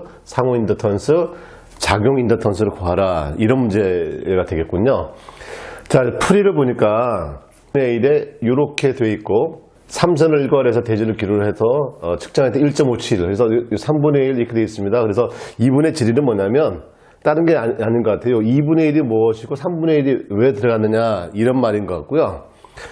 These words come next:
그다음에 내용을 조금 더 보자, 보자면, 풀고 나서 보니까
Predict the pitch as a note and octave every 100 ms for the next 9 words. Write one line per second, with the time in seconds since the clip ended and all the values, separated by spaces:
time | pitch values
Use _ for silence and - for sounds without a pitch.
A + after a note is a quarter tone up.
0 | - - A#2+ D3 C#3+ B2+ G#2 C3 C#3 -
1 | - D#3 C#3+ A#2 A2+ A2 A2+ - G2 G#2+
2 | F#2+ A2 F#3 - - _ - A2+ A2 G3
3 | F#3+ F3+ E3+ B2 A#2+ A2 D3+ A2+ D2+